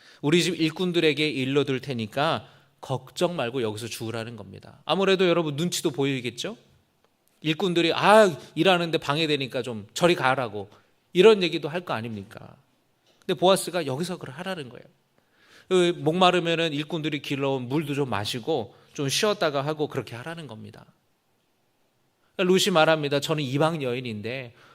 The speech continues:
어떻게 저에게 이런 은혜를 베푸십니까?" 보아스가 말합니다. "얘기를 들었습니다. 남편이 죽은 후에 시어머니를 모시고 이곳까지 왔다죠.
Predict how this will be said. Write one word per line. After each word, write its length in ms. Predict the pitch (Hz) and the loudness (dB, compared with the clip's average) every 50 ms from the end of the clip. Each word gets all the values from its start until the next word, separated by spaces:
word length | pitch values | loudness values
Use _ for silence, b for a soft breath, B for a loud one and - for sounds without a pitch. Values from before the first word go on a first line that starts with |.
| b b | b b
어떻게 260 | - - - - 196 | -20 -10 -4 -4 -2
저에게 380 | - - 160 156 165 156 165 | -2 0 0 0 0 0 0
이런 260 | 151 139 151 147 139 135 | 0 0 0 0 0 0
은혜를 580 | 127 127 127 120 131 127 120 113 - - _ _ | -2 -2 -2 -2 -2 -4 -4 -6 -10 -20 _ _
베푸십니까?" 1200 | - - 113 - 139 127 - - 135 117 107 - - 104 98 95 98 104 107 - 104 107 113 _ _ _ _ _ _ _ _ _ _ _ _ _ _ _ _ _ _ | -16 -14 -8 -6 -6 -6 -4 -6 -6 -8 -8 -10 -10 -14 -12 -12 -12 -14 -16 -18 -18 -20 -20 _ _ _ _ _ _ _ _ _ _ _ _ _ _ _ _ _ _
보아스가 460 | - 156 151 151 151 - 143 143 143 | 2 4 4 4 2 -2 -4 -4 -4
말합니다. 640 | 135 127 123 123 127 120 113 110 104 110 107 107 110 _ _ _ _ _ _ _ _ _ _ - | -4 -4 -4 -6 -6 -8 -10 -10 -10 -10 -12 -12 -14 _ _ _ _ _ _ _ _ _ _ -6
"얘기를 800 | 127 127 127 135 143 131 135 135 156 165 131 101 - - - _ _ _ _ | -4 -4 -2 -2 -2 -2 -2 -2 -2 -2 -2 -4 -6 -12 -20 _ _ _ _
들었습니다. 840 | - - 131 127 113 - - 120 113 104 101 101 101 95 98 104 110 113 - - _ _ _ _ _ _ _ _ _ b b b b b b b | -10 -8 -8 -6 -6 -8 -12 -12 -14 -16 -16 -16 -18 -20 -20 -20 -20 -20 -20 -20 _ _ _ _ _ _ _ _ _ b b b b b b b
남편이 460 | - 147 165 160 - 196 180 180 180 | 4 4 4 4 2 0 2 2 0
죽은 300 | - - 170 147 156 160 | -2 -2 -4 -4 -2 -4
후에 600 | 151 - - 165 151 151 170 156 113 95 B B B B B B B | -4 -4 -2 0 2 2 4 2 0 -2 B B B B B B B
시어머니를 720 | - - - - 220 214 208 208 202 190 185 175 165 175 160 | -6 -4 0 2 2 2 2 0 0 0 -2 -2 -4 -4 -2
모시고 560 | 135 135 123 - 135 120 139 139 135 139 135 | -2 -4 -4 -4 -8 -4 -2 0 0 0 -2
이곳까지 420 | 127 123 131 127 - 135 123 131 | -2 -4 -6 -6 -6 -6 -6 -4
왔다죠. 640 | 120 110 110 113 - 127 123 113 - 135 135 170 240 | -4 -4 -4 -4 -2 -4 -4 -2 -2 -2 -2 -2 -2